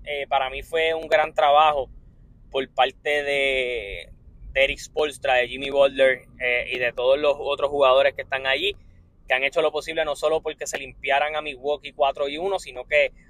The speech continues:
acabar esta serie cuando tenían que acabarla con un cuatro y dos me parece que fue tremendo para ellos.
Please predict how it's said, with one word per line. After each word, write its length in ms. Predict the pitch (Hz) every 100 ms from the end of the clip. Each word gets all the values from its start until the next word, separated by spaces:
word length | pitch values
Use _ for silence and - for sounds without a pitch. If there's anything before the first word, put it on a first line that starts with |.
| _
acabar 440 | 127 131 123 123
esta 200 | 143 -
serie 220 | 147 143 143
cuando 180 | 139
tenían 260 | 135 131 131
que 60 | 139
acabarla 580 | 139 139 147 143 127 _ _ _
con 180 | - 120
un 140 | 120
cuatro 320 | - 139 135
y 60 | 131
dos 180 | 135 143
me 140 | 135
parece 280 | 120 113 123
que 100 | 135
fue 140 | 139
tremendo 400 | 131 127 127 131
para 300 | 131 127 131
ellos. 300 | 165 160 139